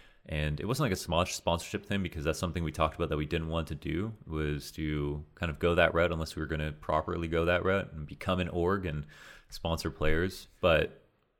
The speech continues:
it's, you know, I can't help but be associated with players and stuff like that. It's just something that we, um, I just am naturally inclined to do. And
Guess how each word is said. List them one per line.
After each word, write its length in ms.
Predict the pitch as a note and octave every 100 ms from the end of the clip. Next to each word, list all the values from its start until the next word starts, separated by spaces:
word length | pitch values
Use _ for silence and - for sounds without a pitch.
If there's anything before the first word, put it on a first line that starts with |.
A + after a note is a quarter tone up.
| _ -
it's, 560 | G2 - - - -
you 100 | -
know, 380 | F2+ E2 D#2 D2+ -
I 60 |
can't 180 | - F#2+
help 180 | E2+ D#2
but 280 | D#2+ - -
be 80 | E2
associated 600 | - E2+ E2+ F2 D#2 D#2
with 160 | D2
players 380 | - D#2+ D#2 D2+
and 80 | D#2
stuff 200 | - -
like 160 | D2+ D2+
that. 160 | D#2
It's 100 | C#2+
just 180 | - -
something 360 | E2 D2 D#2+ D2+
that 260 | D2 C#2+ - _ _ _ _ _ _ _ _ - -
we, 500 | F#2 E2 D#2 D#2 D2+ -
um, 520 | F2 D2 C#2+ C#2+ D#2 F2+ - -
I 60 | -
just 220 | D#2 - - -
am 140 | E2
naturally 420 | D#2+ E2 - E2+
inclined 340 | D#2+ D2+ D2+ D2+
to 60 |
do. 320 | C#2 D#2+ D#2 D2
And 260 | C#2+ C#2+